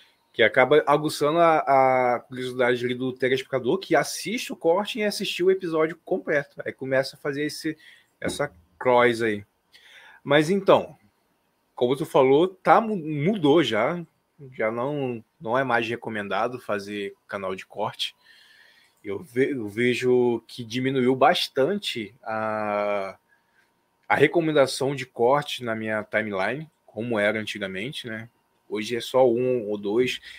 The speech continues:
Eu acho que os canais de corte que tem são do próprio, é, do próprio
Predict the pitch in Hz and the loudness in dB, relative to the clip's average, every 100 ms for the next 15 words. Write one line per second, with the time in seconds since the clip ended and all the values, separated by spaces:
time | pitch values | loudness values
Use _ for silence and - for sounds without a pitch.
0 | - 120 110 127 135 135 127 - 135 - | -8 2 6 6 4 -4 -8 -2 -2 -2
1 | - 135 123 117 117 117 113 - 110 110 | 0 0 2 0 0 -2 -4 0 0 -2
2 | - - 170 _ 135 139 127 127 123 127 | -10 -10 -10 _ -4 -2 -6 -6 -2 -4
3 | 127 135 175 226 - 196 170 135 _ _ | -2 4 6 6 2 -2 -2 -6 _ _
4 | _ _ _ 117 113 107 104 104 _ _ | _ _ _ 0 2 2 0 -2 _ _
5 | _ _ _ _ _ - 113 - 117 131 | _ _ _ _ _ -14 -14 -6 0 0
6 | 135 131 123 113 104 98 | 0 -4 -2 -2 -4 -6